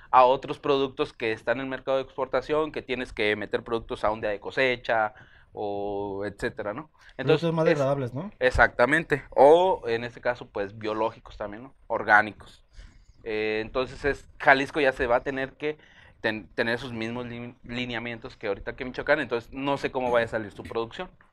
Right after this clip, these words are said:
Speaker 2: Mm.
Speaker 1: Eso es algo, pues, interesante que ahí se pu-, pudiera ver, pero a lo que te digo, a mi pi-, punto de opinión, a mi opinión personal, perdón, no creo que traigan la misma calidad y el sabor.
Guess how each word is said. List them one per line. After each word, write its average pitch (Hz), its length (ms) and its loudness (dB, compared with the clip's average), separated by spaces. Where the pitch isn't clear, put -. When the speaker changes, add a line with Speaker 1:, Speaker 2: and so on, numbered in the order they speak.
Speaker 2:
Mm. 131 580 -18
Speaker 1:
Eso 143 360 -2
es - 220 -4
algo, 190 320 6
pues, 175 200 2
interesante 139 540 0
que - 80 0
ahí 127 160 2
se 160 180 -4
pu-, - 100 -20
pudiera 120 640 -2
ver, 117 180 -6
pero 120 260 6
a 110 140 8
lo 113 280 0
que 110 140 -2
te - 140 -4
digo, 110 140 0
a 101 60 2
mi 101 120 -6
pi-, 98 200 -16
punto 170 280 -2
de 170 60 0
opinión, 135 420 -6
a 123 80 6
mi 131 140 0
opinión 139 760 0
personal, 160 360 -2
perdón, 190 260 -2
no 175 320 4
creo 180 140 -4
que 160 80 -4
traigan 147 340 0
la 123 80 -2
misma 123 260 -8
calidad 110 360 0
y 127 60 -4
el 117 120 -6
sabor. 95 300 -8